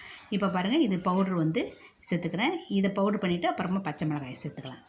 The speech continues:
ஃபஸ்ட்டு இதை வந்து நான் வந்து பவுடர் பண்ணி எடுத்துட்டு வந்துடுறேன். இப்போ இதோட இந்த பச்சை மிளகாயை சேர்த்துட்டு ஒரு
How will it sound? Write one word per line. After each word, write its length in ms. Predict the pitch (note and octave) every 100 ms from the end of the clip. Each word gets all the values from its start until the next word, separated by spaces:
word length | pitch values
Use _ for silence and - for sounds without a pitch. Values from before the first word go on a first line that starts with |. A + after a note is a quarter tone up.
| -
ஃபஸ்ட்டு 280 | G3+ - A3+
இதை 120 | F#3
வந்து 160 | F3 G#3+
நான் 100 | F3+
வந்து 120 | F3+ -
பவுடர் 260 | E3+ E3+ E3
பண்ணி 160 | E3 D#3+
எடுத்துட்டு 240 | - C#3
வந்துடுறேன். 340 | A#2+ B2+ B2+ - - - - - - - - - - - - - - - A#3
இப்போ 140 | A3 A3
இதோட 180 | G#3 G3+ G#3
இந்த 100 | G#3
பச்சை 180 | F#3+ G#3+
மிளகாயை 260 | G#3+ F3+ D#3+
சேர்த்துட்டு 340 | F3 E3 D#3+ D#4+ - - _ - A3
ஒரு 120 | G#3+